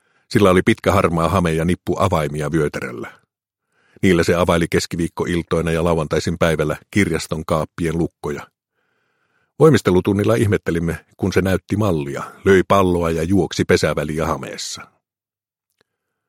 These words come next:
Muistan kaiken tarkkaan, tai kuvittelen. Yhdistän varmaksi uskomaani minulle kerrottua, mustavalkoisen T V:n muistoja, seuran ja Savon Sanomien kellastuneiden sivujen kuvia.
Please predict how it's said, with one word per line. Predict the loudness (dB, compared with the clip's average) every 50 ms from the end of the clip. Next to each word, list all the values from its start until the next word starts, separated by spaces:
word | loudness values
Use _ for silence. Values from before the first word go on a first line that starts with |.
| _ _ _ _ _ _ _ _ _ _ _ _ _ _ 0
Muistan | 2 2 4 4 2 2
kaiken | 4 2 2 2 2 0 2
tarkkaan, | 2 0 0 0 _ _ -10 -8 -8 -8 -10 -12 -16 -20 -20 _ _ _ _ _ _ _ _ -6
tai | -6 -6 -4 _
kuvittelen. | 0 0 0 0 -2 -6 _ -10 -10 -10 -10 -12 -14 -18 _ _ _ _ _ _ _ _ _ _ _ _ _ _ _ _ _ _ _ 4
Yhdistän | 4 4 4 4 2 2 2 2
varmaksi | 4 4 2 2 0 0 0 -2 -2
uskomaani | -2 -2 -2 -2 -2 0 0 2 2 0 -2 -4 -6 -4 0
minulle | 2 4 4 4 4 2 0 0 _
kerrottua, | 2 2 2 4 2 0 -2 -4 _ _ -6 -4 -4 -4 -6 -8 -16 _ _ _ _ -2
mustavalkoisen | 0 0 2 2 2 2 2 2 2 0 2 2 2
T | 2
V:n | 2 2 2 2 0 0
muistoja, | 0 0 -2 -2 -4 -6 -8 -8 -8 -8 -10 _ _ _ _ _ _ _ _
seuran | 0 2 4 4 4 2 0 0 -2
ja | -2 -2
Savon | -2 -2 0 0 0 0
Sanomien | 0 0 -2 -2 -4 -4 -4 -6 -4
kellastuneiden | -4 -4 -2 -2 -4 -6 -6 -8 -8 -8 -8 -8 -8 -8
sivujen | -6 -6 -6 -6 -8 -8 -10 -10
kuvia. | -12 -12 -12 -14 -16 -18 -20